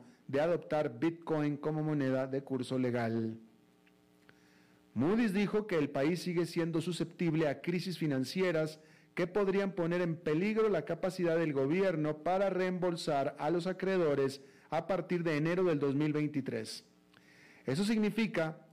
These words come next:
que es probable que El Salvador necesite otro rescate del F M I.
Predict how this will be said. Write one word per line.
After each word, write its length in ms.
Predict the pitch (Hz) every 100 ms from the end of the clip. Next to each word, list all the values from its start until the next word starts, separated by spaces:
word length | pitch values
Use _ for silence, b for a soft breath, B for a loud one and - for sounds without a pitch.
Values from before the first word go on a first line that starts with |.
| -
que 200 | 127 160
es 100 | 175
probable 800 | 208 196 208 208 165 156 156 - -
que 100 | 131
El 120 | 131
Salvador 460 | 131 180 175 170 175
necesite 760 | 147 120 113 165 170 170 170 -
otro 420 | 190 190 202 196
rescate 840 | 185 180 - 165 156 139 120 117 -
del 240 | 123 127
F 360 | 131 135 135 131
M 180 | 131 131
I. 360 | 127 120 -